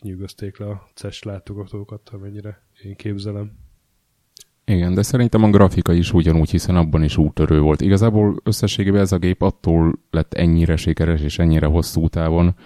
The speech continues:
Speaker 2: tudott fennmaradni, mert tényleg minden területen, ö, megelőzte a korát. Szerintem grafikailag is, hát egy tizenhat színű megjelenítésről volt szó,
Speaker 1: De a
Speaker 2: és
Speaker 1: tizenhat szín az olyan sok volt már
Speaker 2: Abszolút,
Speaker 1: akkoriban még?
Speaker 2: hiszen például mondjuk akkor ilyen C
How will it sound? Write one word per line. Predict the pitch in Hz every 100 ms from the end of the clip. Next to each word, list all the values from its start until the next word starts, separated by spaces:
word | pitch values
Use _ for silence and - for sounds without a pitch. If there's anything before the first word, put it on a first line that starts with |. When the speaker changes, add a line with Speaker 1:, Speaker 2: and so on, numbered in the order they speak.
| - - _ -
Speaker 2:
tudott | 90 80 -
fennmaradni, | 82 82 85 85
mert | 90 90 -
tényleg | 120 82 78
minden | 85 78 78
területen, | 82 76 76 - 78 76 - _ _ _
ö, | - 76
megelőzte | 76 73 71 71 69 -
a | 69
korát. | - 69 67 71 - -
Szerintem | - 76 69 73 76
grafikailag | 82 95 107 98 90 85 82
is, | 80
hát | 87 82
egy | - 90
tizenhat | - 95 82 73 85
színű | - 82 78
megjelenítésről | 78 80 80 78 78 73 78 76 78 76
volt | 76 76 -
szó, | - - 85 95 101 - - -
Speaker 1:
De |
a | 101
Speaker 2:
és | 87
Speaker 1:
tizenhat | 107 110 113
szín | - 120
az | 113
olyan | 113
sok | 113 98 -
volt | 110 -
már | 120 110 -
Speaker 2:
Abszolút, | 127 - - 90
Speaker 1:
akkoriban | 87 85 98
még? | 113
Speaker 2:
hiszen | 123 95 101 95 - - _ _ - -
például | 95 95 92
mondjuk | 95 92
akkor | 92 - 92
ilyen | 90
C | 85